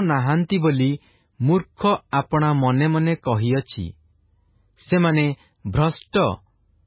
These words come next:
ସେମାନେ ଘୃଣାଯୋଗ୍ୟ ଅଧର୍ମ କରିଅଛନ୍ତି, କେହି ସତ୍କର୍ମ କରେ ନାହିଁ। ବିବେଚକ କେହି ଅଛି କି ନାହିଁ? ପରମେଶ୍ୱରଙ୍କର ଅନ୍ୱେଷଣକାରୀ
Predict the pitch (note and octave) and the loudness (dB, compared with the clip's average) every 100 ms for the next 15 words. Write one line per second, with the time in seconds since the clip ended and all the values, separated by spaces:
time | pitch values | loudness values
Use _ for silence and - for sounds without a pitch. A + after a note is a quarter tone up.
0 | _ _ - E3 D#3+ D#3+ D#3 A#2+ C#3 D#3+ | _ _ -4 0 2 2 0 2 2 2
1 | D#3 F#3 D#3+ E3+ F3+ - - B2+ A#2 D#3 | 0 -2 0 0 0 -2 -4 -2 0 0
2 | E3+ E3+ C#3 B2 D#3+ - G3 E3 G#2+ F2+ | 0 0 0 2 0 0 -4 -2 -6 -6
3 | _ _ _ _ _ _ _ E3+ E3 G3 | _ _ _ _ _ _ _ 0 2 2
4 | G#3 - C#3+ - F#3 F3 F3 F3+ F3+ B2+ | 0 -2 -4 -2 -2 0 0 0 0 0
5 | C3+ D3+ D#3+ A#2 F#2+ - _ _ _ _ | 2 0 0 -2 -6 -14 _ _ _ _
6 | _ _ _ _ - A2+ D#3+ D#3 G#3+ G#3 | _ _ _ _ -6 -2 0 0 0 0
7 | F#3+ G3+ - D#3+ D3+ E3 - - C#3 - | 0 -2 0 0 2 0 -4 -4 -4 -4
8 | - G3 - D#3+ C3 B2 C3 A#2+ E3 _ | -4 -4 0 0 2 2 0 -2 -4 _
9 | _ _ _ _ D3+ D#3+ F#3+ G#3 - G#3 | _ _ _ _ 0 2 4 2 0 0
10 | G3+ F#3+ G3 F#3+ - - C3 C3+ E3 - | 0 0 0 0 -2 -2 0 2 0 0
11 | F#3 F3+ F3 D#3+ | 0 2 0 0